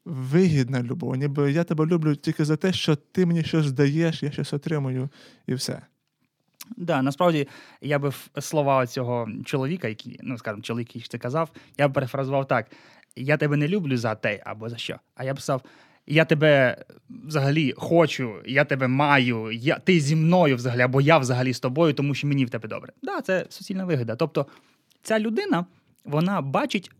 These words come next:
Speaker 2: особисту користь в тому, якщо вона буде з тим чи іншим. І біда, знову ж таки,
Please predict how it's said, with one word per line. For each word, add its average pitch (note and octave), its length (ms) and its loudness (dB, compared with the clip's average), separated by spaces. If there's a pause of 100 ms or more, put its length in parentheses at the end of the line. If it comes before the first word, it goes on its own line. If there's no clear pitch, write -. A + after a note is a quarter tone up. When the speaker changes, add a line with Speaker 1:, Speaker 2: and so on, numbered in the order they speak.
Speaker 2:
особисту E3+ 880 -2
користь B2+ 840 -2 (300)
в - 120 -20
тому, A3+ 260 4
якщо C#3 220 -2
вона C#3+ 180 -2
буде C#3 320 -4 (320)
з - 120 -16
тим B2 200 -4
чи B2 120 -10
іншим. - 400 -8 (480)
І G#3 340 2 (600)
біда, D#3 560 4
знову B2 280 2
ж - 100 -14
таки, - 280 -14